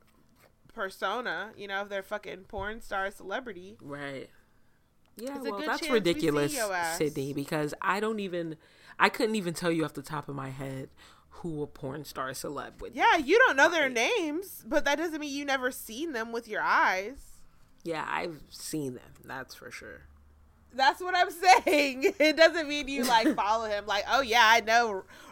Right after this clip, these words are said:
Speaker 1: I know Rocco the Rock Hard." Like, no. I mean, of
Speaker 2: What?
Speaker 1: course.
Speaker 2: Rocco
Speaker 1: That
Speaker 2: the
Speaker 1: could be his
Speaker 2: Rock
Speaker 1: porno
Speaker 2: Hard.
Speaker 1: name.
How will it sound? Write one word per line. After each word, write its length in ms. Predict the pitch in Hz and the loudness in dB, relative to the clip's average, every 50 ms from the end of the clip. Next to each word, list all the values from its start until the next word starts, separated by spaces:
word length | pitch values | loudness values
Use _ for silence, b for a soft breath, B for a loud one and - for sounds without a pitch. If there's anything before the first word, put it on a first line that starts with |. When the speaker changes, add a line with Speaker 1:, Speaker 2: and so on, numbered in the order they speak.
| B | B
Speaker 1:
I 160 | - 214 233 233 | 2 2 2 4
know 200 | 240 277 277 254 | 6 6 6 8
Rocco 680 | 233 214 202 202 208 214 214 214 - 240 226 220 220 220 | 6 6 6 4 4 4 4 2 2 0 2 2 2 0
the 160 | 202 214 208 | 0 -2 0
Rock 340 | 196 202 208 214 226 226 - | 2 4 4 4 4 2 0
Hard." 500 | 220 190 170 165 165 170 170 175 185 185 | 0 2 2 2 2 0 0 -2 -4 -6
Like, 420 | 190 185 175 175 175 180 185 190 202 | -6 -4 -4 -4 -4 -6 -8 -12 -10
no. 380 | 214 208 185 165 143 143 151 156 - - | -6 -6 -4 -4 -6 -8 -10 -12 -12 -12
I 60 | - | -12
mean, 200 | 190 180 180 180 | -12 -12 -12 -4
of 60 | 185 208 | 0 0
Speaker 2:
What? 140 | 247 370 | 0 2
Speaker 1:
course. 600 | 480 571 554 - - 440 - - - - - - - 440 370 | 0 -2 -6 -6 -8 -8 -4 -4 -4 -4 -4 -8 -8 -6 -6
Speaker 2:
Rocco 400 | 311 294 311 - 415 453 440 453 427 | -4 -2 0 0 0 0 0 0 0
Speaker 1:
That 140 | 415 330 | 0 2
Speaker 2:
the 60 | 320 277 | 2 0
Speaker 1:
could 40 | - | 0
be 40 | 277 | 2
his 80 | 262 196 | 0 0
Speaker 2:
Rock 160 | - - - | 2 2 4
Speaker 1:
porno 160 | - - 294 | 8 10 10
Speaker 2:
Hard. 260 | 202 190 190 185 185 185 | 12 12 10 8 6 4
Speaker 1:
name. 300 | 170 160 156 165 175 | 0 -2 -4 -8 -10